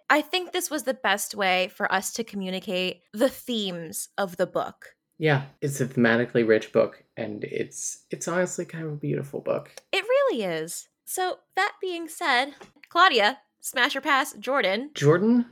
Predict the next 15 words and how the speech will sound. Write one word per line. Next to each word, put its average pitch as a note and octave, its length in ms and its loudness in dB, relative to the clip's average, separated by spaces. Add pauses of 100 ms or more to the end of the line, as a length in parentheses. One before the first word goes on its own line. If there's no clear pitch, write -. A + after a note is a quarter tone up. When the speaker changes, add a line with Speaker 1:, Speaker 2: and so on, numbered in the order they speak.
(140)
Speaker 2:
I'm C#3+ 260 2
gonna E3 240 4
give F3 180 2
a G3 60 -4
smash. - 640 -6 (180)
She's B2 280 -4
great. F3 420 4
Speaker 1:
I D3 160 0
will F#3 120 0
also B3+ 320 0
give F#3 180 -2
her F#3+ 100 -2
a E3+ 80 -4
smash. F3+ 560 -6 (240)
And F#3 720 -2